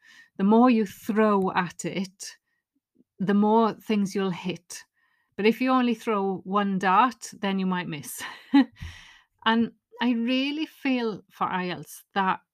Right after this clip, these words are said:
it's really hard to say, "Oh, don't worry, just learn this.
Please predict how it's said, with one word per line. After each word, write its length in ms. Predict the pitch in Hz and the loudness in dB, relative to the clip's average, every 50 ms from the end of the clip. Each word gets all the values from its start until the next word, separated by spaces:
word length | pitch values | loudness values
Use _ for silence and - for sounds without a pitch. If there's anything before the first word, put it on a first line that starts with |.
| _ _ | _ _
it's 220 | - 208 - - - | -12 -12 -10 -8 -4
really 300 | 214 220 226 233 233 233 | 0 2 2 2 2 0
hard 560 | 220 - - - 214 196 190 185 190 190 190 | -2 -4 -2 0 2 2 2 2 0 -2 -4
to 220 | - - - 208 | -10 -12 -10 -10
say, 420 | 190 190 - - 202 185 180 185 180 - | -10 -8 -6 -4 -4 -2 -2 -4 -4 -2
"Oh, 300 | 320 349 349 247 226 _ _ _ | -2 0 -2 -2 -6 _ _ _
don't 200 | - 320 349 330 | -6 -4 -4 -2
worry, 220 | 269 269 247 226 220 | -2 -2 0 0 -2
just 380 | 202 - 262 262 254 - - | -2 0 -2 -2 -2 -4 -4
learn 300 | 240 233 226 226 226 220 | -2 -2 0 0 0 -2
this. 480 | 214 208 180 147 - - - - - - | -2 -2 -4 -4 -6 -10 -18 -20 -20 -20